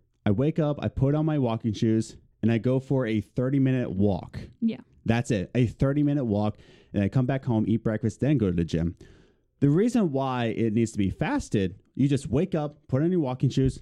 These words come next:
Speaker 1: just walk for thirty minutes
Speaker 2: Mm-hmm.
Speaker 1: every day. And what this is doing is that because there's no calories already in your body, you're, the very first thing you're letting your body do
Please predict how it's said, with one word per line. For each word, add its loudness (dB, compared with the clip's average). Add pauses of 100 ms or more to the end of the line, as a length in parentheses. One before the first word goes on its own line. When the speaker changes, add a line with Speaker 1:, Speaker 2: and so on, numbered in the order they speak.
(120)
Speaker 1:
just -4
walk -4 (240)
for 2
thirty 2
minutes 2
Speaker 2:
Mm-hmm. -2
Speaker 1:
every 2
day. 2 (680)
And 2
what 0
this 0
is 2
doing 0
is 0
that 0
because -2
there's -2
no 0
calories -2
already 0
in 2
your 2
body, -4 (360)
you're, 0
the 0
very -2
first -6
thing 2
you're 0
letting 0
your 0
body -2
do 0